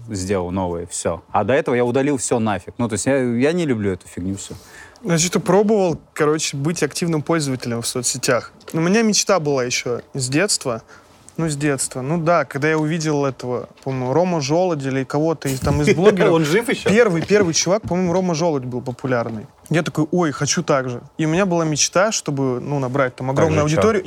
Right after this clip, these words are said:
Speaker 2: не музыкой. То есть я хотел быть вот этим блогером, чуваком, который
Speaker 1: Трещать?
Speaker 2: трещит, да, какой-то прищепку себе на нос положил и такой миллион просмотров. Ну, прищеп-, положил, при-, прицепил. Вот, искупался где-то там в грязи, и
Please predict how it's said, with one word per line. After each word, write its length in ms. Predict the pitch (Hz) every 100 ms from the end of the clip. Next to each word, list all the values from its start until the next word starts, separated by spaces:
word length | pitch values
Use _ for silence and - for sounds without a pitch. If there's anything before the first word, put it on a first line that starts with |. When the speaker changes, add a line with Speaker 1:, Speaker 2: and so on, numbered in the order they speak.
| 165
Speaker 2:
не 100 | 196
музыкой. 560 | 208 202 143 - 120 - _
То 80 | -
есть 140 | 131 147
я 100 | 160
хотел 320 | 156 - 151
быть 220 | 143 139
вот 100 | 139
этим 240 | 151 143
блогером, 460 | 131 165 220 202 147
чуваком, 440 | - 143 131 190 202
который 340 | 143 151 139
Speaker 1:
Трещать? 300 | - 123 151 - - _ _
Speaker 2:
трещит, 520 | 160 165 - 226 254
да, 140 | 180 190
какой-то 400 | 170 - 185 160 - 160 -
прищепку 500 | - 170 - 233 -
себе 180 | 202 214
на 120 | 196
нос 260 | 185 196 190 -
положил 460 | 170 165 160 233 240
и 40 |
такой 300 | 170 151 170
миллион 300 | 170 170 196
просмотров. 640 | 156 160 175 175 151 123 - - - - - -
Ну, 60 |
прищеп-, 560 | 135 147 139 165 - 151
положил, 440 | 151 151 147 139 127
при-, 220 | - 143
прицепил. 580 | 127 147 139 156 151 127 - - - -
Вот, 180 | 147 143
искупался 540 | 147 143 190 208 -
где-то 260 | 156 165 143
там 160 | 147 139
в 40 |
грязи, 340 | 143 156 143 139
и 400 | 131 139 143